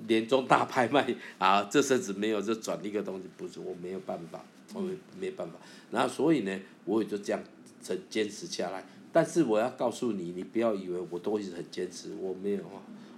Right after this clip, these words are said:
Speaker 1: 我还，我有时候还是会有小聪明的。啊，小聪明是怎么样？就会让自己吼，呃，全灰头土脸啊，灰头土脸。
Speaker 2: <laughs>
Speaker 1: 啊，那为什么灰头土脸？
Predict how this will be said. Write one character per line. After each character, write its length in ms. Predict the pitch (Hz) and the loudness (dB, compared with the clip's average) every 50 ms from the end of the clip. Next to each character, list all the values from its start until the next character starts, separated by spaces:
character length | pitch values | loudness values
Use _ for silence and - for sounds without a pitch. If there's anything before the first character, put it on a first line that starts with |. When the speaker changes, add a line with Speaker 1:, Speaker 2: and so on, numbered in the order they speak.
| - | -6
Speaker 1:
我 140 | - 98 98 | -2 0 2
还， 160 | 98 107 107 - - | 2 0 0 0 2
我 200 | 117 127 131 131 | 2 4 4 4
有 200 | 113 104 98 90 | 4 2 0 0
时 180 | - - - 110 | 0 0 0 2
候 140 | 113 110 | 2 2
还 180 | 98 98 95 92 | 0 0 -2 -4
是 140 | - - 107 | -4 -4 -2
会 240 | 104 110 104 98 101 - - - - - | 0 0 0 0 -2 -8 -14 -18 -12 -6
有 120 | - 90 92 | -4 -2 -2
小 200 | - - 80 82 | -2 -2 -4 -2
聪 160 | - 107 101 | -2 -2 -2
明 220 | 98 101 90 82 80 - | 0 -2 -4 -6 -6 -8
的。 100 | 82 82 - - - - - - - | -10 -10 -10 -12 -18 -20 -18 -8 -6
啊， 80 | 113 | -4
小 200 | 110 - 101 90 | -2 0 -2 -2
聪 160 | 90 - 127 | 0 0 0
明 100 | 123 101 | 0 0
是 100 | 95 113 | -2 -2
怎 120 | 110 104 90 | -2 -2 -2
么 100 | 85 90 | -2 -4
样？ 160 | 95 92 87 - - - - - - | -4 -4 -6 -8 -14 -20 -20 -16 -4
就 200 | - 107 107 101 | 0 0 0 2
会 180 | 98 107 104 101 104 | 2 0 0 0 0
让 200 | 98 104 98 90 | 0 -2 -2 -4
自 140 | - - 98 | -6 -10 -10
己 200 | - - 80 78 | -10 -10 -10 -10
吼， 220 | 78 82 78 78 - - - - - - - | -10 -12 -14 -14 -16 -18 -20 -20 -20 -10 -4
呃， 260 | - 92 92 90 90 95 92 - - | -2 -2 0 0 -2 -4 -6 -8 -12
全 240 | - - 98 95 95 95 | -8 -4 -2 -2 -2 2
灰 140 | - 110 117 | 4 4 4
头 200 | 113 - - 90 87 | 4 2 -4 -6 -4
土 240 | - - 101 101 | -2 0 0 0
脸 200 | 98 - 80 - - - 82 | 0 -2 -4 -4 -10 -12 -14
啊， 100 | 82 82 - - | -14 -14 -8 -4
灰 100 | 95 95 | -4 -4
头 180 | - 90 85 82 - | -2 -4 -6 -6 -6
土 160 | 117 123 - | -4 -4 -4
脸。 120 | - - - - - - | -4 -6 -8 -4 -4 -2
Speaker 2:
<laughs> 240 | 95 - - - - | -2 -2 -4 -8 -2
Speaker 1:
啊， 280 | - 98 98 92 92 127 | 0 0 2 2 2 4
那 80 | 180 214 | 4 6
为 140 | 233 247 220 | 8 8 6
什 140 | - - 113 | 6 6 2
么 100 | 123 117 | -2 4
灰 160 | 120 165 170 | 6 6 6
头 200 | 170 - 117 110 | 6 4 0 0
土 240 | 110 - 120 123 120 | 0 2 0 2 2
脸？ 180 | 104 87 82 | 2 0 -2